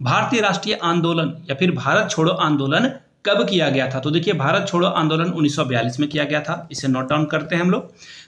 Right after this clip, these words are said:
फिर पूछा गया सूरत विभाजन, अभी मैंने आपको पढ़ाया है, उन्नीस सौ सात में हुआ था। बंगाल विभाजन उन्नीस सौ पाँच में हुआ था, कर्जन के समय में। और राजधानी का कलकत्ता से दिल्ली स्थानांतरण उन्नीस सौ ग्यारह में दिल्ली दरबार के आयोजन के बाद ये किया गया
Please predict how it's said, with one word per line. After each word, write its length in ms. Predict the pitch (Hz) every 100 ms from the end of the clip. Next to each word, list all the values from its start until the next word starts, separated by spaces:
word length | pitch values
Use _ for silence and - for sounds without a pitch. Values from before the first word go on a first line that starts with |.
| -
फिर 120 | 247 226
पूछा 220 | 214 220
गया 140 | 226
सूरत 340 | 226 202 208 202
विभाजन, 360 | 196 190 214
अभी 320 | 214 156 175
मैंने 160 | 214 190
आपको 220 | 180 190
पढ़ाया 300 | 185 165 165
है, 140 | 175 165
उन्नीस 280 | 139 127
सौ 100 | 165 170
सात 320 | - 117 -
में 280 | 131 226 - -
हुआ 180 | 165 131
था। 160 | - 120 - _ - - _ _ -
बंगाल 340 | 165 208 226
विभाजन 380 | 233 208 208 233
उन्नीस 360 | - 131 123 -
सौ 140 | 170 - - _
पाँच 240 | 127 123 131
में 100 | 180
हुआ 220 | 165 175
था, 200 | 170 170 170 - -
कर्जन 280 | 143 135 160
के 100 | 185
समय 220 | 190 190
में। 260 | 185 226 - - _ _ _ _ _ _ -
और 260 | 202 247 233
राजधानी 520 | 170 180 160 170 208 240
का 180 | 220 214
कलकत्ता 540 | 185 185 185 185 214
से 140 | 208 196
दिल्ली 340 | 180 190 208
स्थानांतरण 420 | 185 170 180 196
उन्नीस 300 | - 156 151
सौ 80 | 190 170
ग्यारह 300 | 135 151 156
में 160 | 180
दिल्ली 200 | 165 208
दरबार 340 | 196 185 170 165
के 120 | 202 202
आयोजन 340 | 147 143 156
के 140 | 156 160
बाद 260 | 147 180
ये 120 | 160 165
किया 240 | 147 135
गया 280 | 131 143